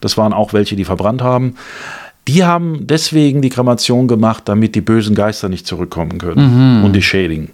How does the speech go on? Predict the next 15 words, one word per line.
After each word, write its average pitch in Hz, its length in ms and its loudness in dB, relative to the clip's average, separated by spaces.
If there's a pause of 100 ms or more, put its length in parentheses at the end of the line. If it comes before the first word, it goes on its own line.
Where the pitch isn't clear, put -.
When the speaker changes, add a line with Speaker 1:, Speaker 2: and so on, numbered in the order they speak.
(120)
Speaker 2:
Mhm. 110 440 0 (500)
Speaker 1:
Also 90 440 -8 (340)
nur 110 140 4
Speaker 2:
Tief 160 80 4
Speaker 1:
zum 104 100 2
Sch- 139 40 6
Speaker 2:
religiöser 135 400 2
Grund, 131 400 -2
also 95 200 2
Speaker 1:
Ja, 165 120 4
ja, 190 120 4
zum 113 80 4
Speaker 2:
letztendlich, 95 380 -2
Speaker 1:
Schutz. 139 240 0
Speaker 2:
ja. 120 200 0